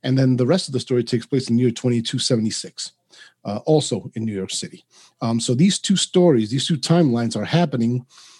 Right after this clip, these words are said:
about two miles away from each other, over four hundred years apart.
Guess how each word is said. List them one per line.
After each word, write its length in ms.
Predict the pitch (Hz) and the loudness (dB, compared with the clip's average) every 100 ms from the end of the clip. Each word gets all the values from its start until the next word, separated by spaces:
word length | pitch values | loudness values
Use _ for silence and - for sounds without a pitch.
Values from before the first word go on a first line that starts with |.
| _ _ - - | _ _ -10 -6
about 360 | 123 110 - | -4 -4 -8
two 140 | - 208 | 2 4
miles 380 | 180 175 165 | 6 4 2
away 200 | 143 147 | 4 2
from 180 | 151 170 | 4 4
each 160 | 165 - | 4 4
other, 280 | 180 208 226 _ - | 4 2 0 _ -4
over 200 | 117 117 | -4 -4
four 320 | - 147 156 | -6 -2 0
hundred 320 | 139 135 113 | 2 0 0
years 220 | 113 101 | -2 -2
apart. 340 | 95 - 92 | -6 -12 -14